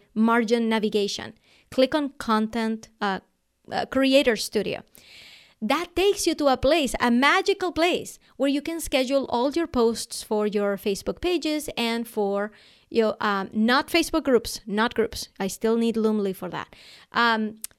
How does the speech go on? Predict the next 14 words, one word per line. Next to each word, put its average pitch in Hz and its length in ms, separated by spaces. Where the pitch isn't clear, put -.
Facebook 330 360
pages 277 420
and 240 540
for 226 300
your 208 220
Instagram. 208 680
You 262 60
can 339 320
schedule 277 640
everything 277 680
there 294 640
using 285 520
the 330 100
Facebook 233 640